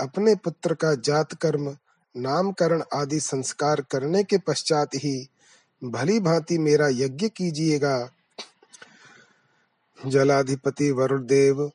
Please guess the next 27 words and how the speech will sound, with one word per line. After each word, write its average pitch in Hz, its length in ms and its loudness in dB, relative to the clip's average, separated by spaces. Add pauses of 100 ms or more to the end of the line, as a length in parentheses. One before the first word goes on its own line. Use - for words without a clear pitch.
(200)
मधुर 139 380 2
वाणी 139 360 2
में 160 160 4
राजा 139 420 4
हरिश्चंद्र 165 580 2
से 156 280 0
ऐसा 139 340 2
कहकर 147 440 0
जब 143 240 2
चले 147 280 2
गए, 135 400 2 (460)
तो 156 160 2
वे 151 260 0
अत्यंत 190 560 -2
प्रसन्न 156 420 -2
हुए। 139 500 0 (460)
वरुण 165 360 0
देव 165 360 2
के 156 120 2
चले 165 380 0
जाने 147 340 2
पर 127 360 -4 (440)
राजा 135 420 0
ने 151 140 2
वेदज्ञ 156 640 0
ब्राह्मणों 143 600 -2
को 139 360 -4